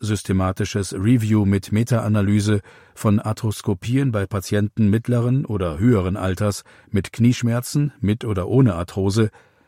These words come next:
kam zu dem Schluss, es könne zwar einen kleinen, vorübergehenden, unbedeutenden Nutzen geben, aber die Operation wiege die Nachteile nicht auf.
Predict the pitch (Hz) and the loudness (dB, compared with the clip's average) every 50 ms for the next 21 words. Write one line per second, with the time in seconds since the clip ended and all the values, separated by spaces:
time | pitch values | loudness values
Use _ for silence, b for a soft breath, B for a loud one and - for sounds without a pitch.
0 | b b - 123 123 139 151 - - 123 110 98 92 - - 110 120 135 - - | b b 0 0 2 2 0 0 0 0 0 0 0 -2 -2 -2 -2 -2 -4 -8
1 | - _ _ _ _ _ _ _ _ _ 123 120 - - 151 147 160 160 - - | -14 _ _ _ _ _ _ _ _ _ -6 -6 -2 -2 0 0 0 0 -2 -2
2 | - 120 110 110 - 101 101 95 90 90 - - 92 82 82 92 117 139 143 147 | -2 0 0 0 0 -2 -2 -2 -2 -4 -6 -6 -6 -4 -2 0 2 4 4 2
3 | 151 - - 90 82 87 101 104 110 98 92 92 98 95 92 92 95 82 85 - | 2 0 -2 -6 -2 0 0 2 2 0 2 2 2 2 2 2 0 -2 -4 2
4 | - 131 147 123 104 95 85 92 90 87 - 95 87 87 82 82 85 95 92 - | 4 4 4 6 4 2 2 0 0 0 -2 -2 -2 -2 -2 -2 -2 -4 -4 -2
5 | - 123 113 98 104 104 104 104 107 107 B B B B B B B B B - | 2 2 2 4 4 2 4 4 4 2 B B B B B B B B B -4
6 | 147 143 143 139 139 139 131 127 131 - 123 107 107 98 - - 131 135 135 123 | -2 0 2 0 0 0 0 -2 -2 -4 -2 -2 -2 -2 -2 0 0 2 2 2
7 | 101 98 110 104 104 92 101 98 90 87 87 82 - - - 92 90 90 98 92 | 2 2 0 0 0 0 0 0 0 0 -2 -4 -6 -6 -4 -2 -2 0 0 0
8 | 85 85 90 87 - - - 110 85 - - - - - | 0 -2 -4 -4 -6 -8 -6 -6 -6 -6 -8 -16 -20 -20